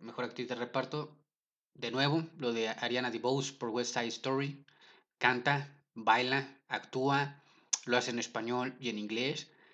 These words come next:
Es muy bueno lo de Ariana DeBose, pero me parece ser que lo de Cate Blanchett es superlativo en Nightmare Alley. Todo está en qué tanto te fijes en los pequeños o en los grandes detalles. Yo se lo daba a Kate Blanchett,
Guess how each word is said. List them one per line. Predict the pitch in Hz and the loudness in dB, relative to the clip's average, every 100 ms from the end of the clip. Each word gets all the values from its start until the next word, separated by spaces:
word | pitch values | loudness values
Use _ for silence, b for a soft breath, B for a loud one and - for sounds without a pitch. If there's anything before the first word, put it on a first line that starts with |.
| b b b b _ _ - | b b b b _ _ 6
Es | 147 131 | 6 6
muy | 139 151 151 | 6 8 8
bueno | 131 131 135 151 175 - | 6 6 4 2 -2 -6
lo | 123 | -2
de | 117 | 0
Ariana | 120 117 | 0 -2
DeBose, | 113 107 147 - - _ _ _ _ _ _ - | -4 -2 -2 -4 -10 _ _ _ _ _ _ 8
pero | 165 180 208 | 10 12 8
me | 156 135 | 4 2
parece | 135 143 135 127 | 4 4 4 2
ser | - 139 127 - | 2 0 -2 -4
que | 123 | -2
lo | 120 | -2
de | 117 - | -2 0
Cate | 143 135 | 0 2
Blanchett | 131 139 139 - 151 - - _ _ _ _ - | 2 4 4 0 -2 -8 -20 _ _ _ _ -4
es | 139 | -2
superlativo | - - 127 110 110 - 147 143 151 - | -2 -2 -2 0 -4 0 0 2 0 -2
en | 120 | -4
Nightmare | 120 107 98 | -4 -4 -6
Alley. | 85 - - _ _ _ _ _ _ _ B B B B | -8 -12 -20 _ _ _ _ _ _ _ B B B B
Todo | - 151 151 | 4 6 6
está | - 147 151 - - - - | 6 4 4 0 -12 -14 -10
en | 135 120 | -6 -4
qué | 135 | 0
tanto | 131 123 123 | 0 -2 -4
te | - | -4
fijes | 123 123 113 | -4 -4 -6
en | 117 117 | -6 -6
los | 113 | -8
pequeños | - 104 117 113 - | -10 -6 -4 -4 -6
o | |
en | 110 | -8
los | 101 | -8
grandes | 110 107 104 | -8 -8 -8
detalles. | 95 - 101 98 | -10 -12 -14 -10
Yo | 123 123 | -8 -6
se | 123 | -6
lo | 113 | -6
daba | 117 | -6
a | 113 | -6
Kate | 127 | -8
Blanchett, | 113 123 120 123 | -6 -6 -6 -8